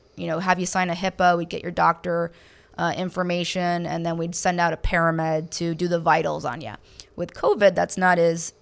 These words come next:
easy as it used to be. So what they're doing now is we're signing the hipaa's, we're collecting the, the medical records, and so many hospitals and doctors are doing the inpatient portals.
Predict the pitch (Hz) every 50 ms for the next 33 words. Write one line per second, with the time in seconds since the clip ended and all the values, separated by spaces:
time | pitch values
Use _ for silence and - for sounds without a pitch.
0 | _ - 226 214 190 165 185 175 170 165 165 165 160 - - 175 175 - - -
1 | 170 - - 170 160 156 151 147 - - 165 165 165 185 196 190 196 185 175 170
2 | 170 170 160 160 165 175 180 190 190 185 180 170 165 165 160 160 165 156 170 160
3 | 165 165 - - 180 175 185 190 190 180 175 190 196 190 190 190 185 180 180 170
4 | 170 160 160 160 - - 185 180 180 190 180 175 170 170 165 - - - - 160
5 | 165 170 175 175 - - 175 170 170 170 - 180 175 175 165 - - - - -
6 | - - _ - - 170 165 - - - 220 214 226 233 226 208 196 190 185 180
7 | 175 170 165 156 - - 180 - - 196 185 - - - 185 185 180 175 170 165
8 | 165 165 160 - - 165 165 160 156 160 156 160 151 160 - - 170 165 165 160
9 | 160 160 160 175 170 170 170 165 165 156 160 156 156 - - 185 190 - 185 185
10 | 175 - - - - - 180 170 190 202 220 233 - - -